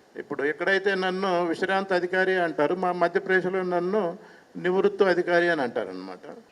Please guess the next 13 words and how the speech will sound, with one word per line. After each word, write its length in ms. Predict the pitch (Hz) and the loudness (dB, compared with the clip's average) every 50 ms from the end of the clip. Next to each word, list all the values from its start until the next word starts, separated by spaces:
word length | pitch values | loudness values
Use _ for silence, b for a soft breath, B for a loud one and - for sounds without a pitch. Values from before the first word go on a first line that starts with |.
| _ _ - | _ _ -8
ఆ 80 | 139 151 | -8 -4
తర్వాత 420 | - 170 165 170 170 175 175 180 | -4 -2 2 2 2 2 2 0
ఈ 220 | 190 190 175 170 | -2 0 0 -2
సందర్భంగా 920 | 165 - 170 170 170 175 175 175 175 175 175 175 180 - 131 127 - - - - - | -2 -4 -6 -4 -4 -6 -4 -4 -6 -8 -4 -2 -2 -2 0 -2 -6 -8 -14 -20 -18
మేడం 380 | - 147 151 160 160 165 165 170 | -12 -8 -6 -4 -4 -4 -2 0
గారి 260 | 170 165 160 165 165 | 0 0 2 0 -2
రిటైర్మెంట్ 1000 | 151 151 147 160 160 160 160 156 160 156 156 156 147 151 - 160 147 147 160 - - - 135 - _ _ _ - - 139 | -2 -4 -6 -6 -8 -8 -6 -6 -6 -6 -6 -8 -12 -8 -6 -6 -6 -6 -6 -10 -12 -14 -20 -20 _ _ _ -14 -8 -8
అయినటువంటి 600 | 139 143 147 147 143 147 143 143 143 139 147 143 | -6 -6 -6 -6 -4 -4 -4 -4 -6 -6 -8 -6
ఈ 60 | 135 | -6
యొక్క 300 | 139 135 135 - 143 131 | -6 -6 -6 -8 -10 -10
ఫంక్షన్, 500 | 135 131 127 135 127 - 156 151 147 139 - - - - _ _ _ _ - 147 | -8 -8 -10 -10 -6 -6 -6 -6 -6 -10 -12 -16 -18 -20 _ _ _ _ -12 -10
ఆ, 100 | 143 143 | -10 -8
లో 540 | 135 139 156 165 151 139 127 135 - - | -2 2 4 4 4 4 2 -2 -6 -10